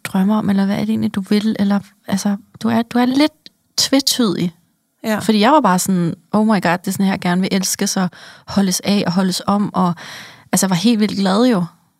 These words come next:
Speaker 1: Og så fortæller han mig inde i Tivoli, og jeg kan aldrig mere spise glaserede æbler.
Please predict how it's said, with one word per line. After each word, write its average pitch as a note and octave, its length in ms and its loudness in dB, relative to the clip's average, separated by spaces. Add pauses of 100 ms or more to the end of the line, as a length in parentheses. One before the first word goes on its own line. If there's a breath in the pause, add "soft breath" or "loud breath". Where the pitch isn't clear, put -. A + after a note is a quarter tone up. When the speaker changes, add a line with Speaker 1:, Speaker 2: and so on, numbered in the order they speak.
(440)
Speaker 1:
Og G3+ 80 0
så - 80 -2
fortæller A3+ 440 0
han G#3+ 140 2
mig G3+ 140 0
inde G3+ 380 0 (100)
i G3 80 0
Tivoli, E3+ 380 -2 (920)
og - 40 -20
jeg G3 80 -2
kan - 120 -2
aldrig G#3 200 2
mere G3+ 140 0
spise - 280 -4
glaserede F3+ 400 -2
æbler. F3+ 280 -2